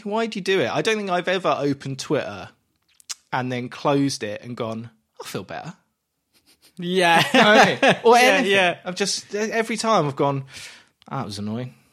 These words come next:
Speaker 2: Yeah.
Speaker 1: But yeah, I still,
Speaker 2: It's
Speaker 1: you know, my hand reaches for the button and I do it again.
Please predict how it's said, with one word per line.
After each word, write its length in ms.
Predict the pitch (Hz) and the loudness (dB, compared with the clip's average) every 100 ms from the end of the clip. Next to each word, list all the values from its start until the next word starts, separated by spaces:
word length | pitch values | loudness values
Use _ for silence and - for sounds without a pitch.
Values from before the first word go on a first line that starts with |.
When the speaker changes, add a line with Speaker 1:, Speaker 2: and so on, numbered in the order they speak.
| _ _ _ | _ _ _
Speaker 2:
Yeah. 260 | 156 175 175 | 2 4 6
Speaker 1:
But 160 | 180 180 | 6 6
yeah, 220 | 202 175 | 4 4
I 80 | 175 | 2
still, 640 | - - 170 170 160 165 _ _ _ _ _ | 0 2 2 2 -2 -6 _ _ _ _ _
Speaker 2:
It's 280 | 170 175 - | -4 -2 -4
Speaker 1:
you 220 | 143 143 139 | -4 -4 -2
know, 120 | 127 | -2
my 120 | 131 | -4
hand 460 | - 156 156 151 143 | -2 0 2 0 0
reaches 580 | 139 156 - - 147 - | 0 -2 -2 -4 -4 -2
for 120 | 147 | -2
the 80 | 139 | -2
button 260 | 120 123 | -4 -6
and 100 | 123 | -8
I 60 | 123 | -4
do 140 | 139 | -2
it 120 | 131 | -2
again. 380 | 131 139 131 98 | -4 -4 -4 -6